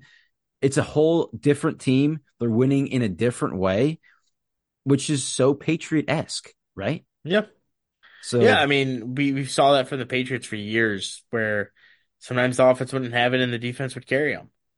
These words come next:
Speaker 1: Yeah, I
Speaker 2: And
Speaker 1: mean,
Speaker 2: that's
Speaker 1: they, how many points did they score in that Super Bowl against L A? Ten?
Speaker 2: Thirteen,
Speaker 1: Or
Speaker 2: right?
Speaker 1: thir-, yeah, just over ten,
Speaker 2: I think it was,
Speaker 1: right?
Speaker 2: I think
Speaker 1: Just
Speaker 2: it was
Speaker 1: over ten.
Speaker 2: thirteen to three,
Speaker 1: Yeah.
Speaker 2: I think.
Speaker 1: Okay, so that's right. He only, Tom only had to do so much.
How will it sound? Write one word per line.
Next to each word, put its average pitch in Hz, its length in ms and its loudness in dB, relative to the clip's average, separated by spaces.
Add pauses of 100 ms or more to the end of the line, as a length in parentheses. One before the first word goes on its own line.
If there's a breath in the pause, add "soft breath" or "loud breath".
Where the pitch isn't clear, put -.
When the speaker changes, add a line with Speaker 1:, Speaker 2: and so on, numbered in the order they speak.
(200)
Speaker 1:
Yeah, 85 140 -4
I 208 40 -6
Speaker 2:
And 113 360 2
Speaker 1:
mean, - 100 -12
Speaker 2:
that's 117 240 0
Speaker 1:
they, - 300 -6
how 147 60 -2
many 190 120 4
points 202 300 -2
did 165 100 -4
they 151 120 2
score 147 340 0
in 147 80 0
that 139 280 0 (100)
Super 151 320 -8
Bowl 147 220 0
against 143 360 -4
L 156 180 0
A? - 260 -4 (1080)
Ten? 131 140 4
Speaker 2:
Thirteen, 139 300 -4 (120)
Speaker 1:
Or 131 80 2
Speaker 2:
right? - 80 2
Speaker 1:
thir-, 147 300 2
yeah, 160 160 4
just 143 240 0
over 143 160 2
ten, 160 140 0
Speaker 2:
I - 20 2
think 156 60 2
it 147 40 2
was, 117 80 2
Speaker 1:
right? - 0 -
Speaker 2:
I 113 40 -4
think - 40 -18
Speaker 1:
Just 165 140 2
Speaker 2:
it - 20 2
was 143 80 4
Speaker 1:
over 131 60 -2
ten. 147 100 4
Speaker 2:
thirteen 135 220 -2
to 120 60 -6
three, 117 200 -2
Speaker 1:
Yeah. 147 80 6
Speaker 2:
I - 60 0
think. 104 280 -12 (120)
Speaker 1:
Okay, 143 220 2 (160 soft breath)
so 131 320 4
that's - 220 -2 (960)
right. 117 200 2
He 127 100 4
only, 131 320 2 (160)
Tom 131 260 2
only 120 140 2
had 117 80 0
to 113 60 -2
do 110 160 0
so - 200 -2
much. 107 280 -2